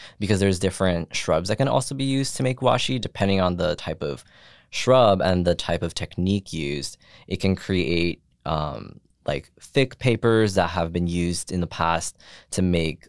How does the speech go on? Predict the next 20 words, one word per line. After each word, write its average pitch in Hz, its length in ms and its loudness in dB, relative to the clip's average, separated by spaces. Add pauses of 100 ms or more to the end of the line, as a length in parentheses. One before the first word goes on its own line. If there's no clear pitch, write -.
like, 76 260 -4
umbrellas, 85 880 2 (320)
but 92 100 2
it 95 60 2
can 92 140 0
also 85 340 0
be 87 100 -4
used 82 580 -4 (100)
in 80 560 -4
making, 78 640 -8 (140)
um, 78 520 -8 (580)
like, 80 160 -2
a - 60 -12
collage, 131 600 4
and 92 100 2
it 87 120 2
can 90 100 -2
also - 260 -2
be 85 120 -6
used 82 360 -6